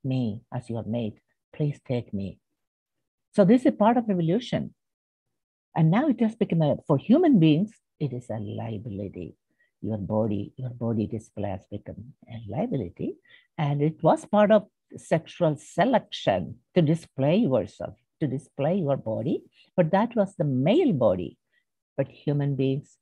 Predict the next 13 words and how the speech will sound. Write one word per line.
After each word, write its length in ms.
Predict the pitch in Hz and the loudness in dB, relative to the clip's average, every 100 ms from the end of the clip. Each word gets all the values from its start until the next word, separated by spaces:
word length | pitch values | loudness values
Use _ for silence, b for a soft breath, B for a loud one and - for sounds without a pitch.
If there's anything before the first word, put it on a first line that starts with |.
| _ | _
reversed 760 | 123 120 101 101 123 151 - - | -12 -10 -8 -6 -4 -6 -6 -8
it. 180 | - - _ _ _ _ _ _ _ _ _ _ _ - | -8 -10 _ _ _ _ _ _ _ _ _ _ _ -6
They 120 | 151 | -4
shifted 720 | 147 - - 262 - - 247 226 _ _ | -4 -6 -2 -2 -2 0 0 0 _ _
it 300 | 170 123 110 _ _ _ _ | 0 0 -2 _ _ _ _
to 140 | - 120 | -10 -8
the 160 | 110 - _ | -8 -14 _
female 540 | 131 123 131 117 120 _ _ | -6 -4 -4 -6 -10 _ _
body. 440 | - 101 90 80 - _ _ _ _ _ _ _ _ - | -8 -8 -6 -10 -14 _ _ _ _ _ _ _ _ -2
This 580 | 165 240 - _ _ - | -2 -2 -8 _ _ -10
kind 240 | 196 175 | -6 -2
of 180 | 165 113 | -2 -2
defies 760 | 139 - - 147 175 98 - | -6 -6 -4 -2 -2 -4 -12